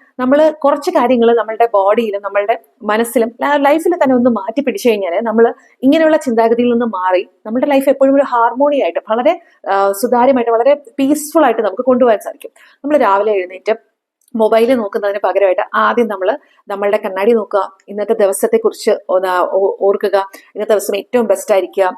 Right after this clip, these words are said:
ഞാൻ ഏറ്റവും മനോഹരമായിട്ട് എൻ്റെ കണ്ണാടിയിലൂടെ എന്നെ കാണുന്നു, ആ, പിന്നെ ഈ ക-, പറഞ്ഞ എൻ്റെ ലൈഫിൽ വന്നുപോയ ആൾക്കാരെ കുറിച്ചൊക്കെ ഓർത്തൊന്ന് നന്ദി പറയുക, നന്നായിട്ട് ആ കണ്ണാടി നോക്കി നമ്മൾ ചിരിക്കുക.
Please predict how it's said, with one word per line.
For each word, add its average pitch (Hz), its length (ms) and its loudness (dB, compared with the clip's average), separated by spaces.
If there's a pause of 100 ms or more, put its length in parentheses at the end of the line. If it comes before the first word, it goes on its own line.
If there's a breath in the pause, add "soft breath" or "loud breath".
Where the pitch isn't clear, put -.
ഞാൻ 202 160 -4
ഏറ്റവും 233 340 -2
മനോഹരമായിട്ട് 202 720 0
എൻ്റെ 196 280 -4
കണ്ണാടിയിലൂടെ 196 440 -2
എന്നെ 185 220 0
കാണുന്നു, 185 440 -2 (420 soft breath)
ആ, 202 200 0
പിന്നെ 202 300 -2 (140)
ഈ 220 220 -8
ക-, 220 160 0
പറഞ്ഞ 214 360 -2
എൻ്റെ 208 280 0
ലൈഫിൽ 202 400 0
വന്നുപോയ 196 340 0
ആൾക്കാരെ 196 360 0
കുറിച്ചൊക്കെ 202 420 -6
ഓർത്തൊന്ന് 196 460 -2
നന്ദി 190 340 -6
പറയുക, 185 340 0 (280 soft breath)
നന്നായിട്ട് 254 440 2
ആ 294 120 2
കണ്ണാടി 226 280 0
നോക്കി 214 260 -4
നമ്മൾ 196 320 0 (180)
ചിരിക്കുക. 233 400 -2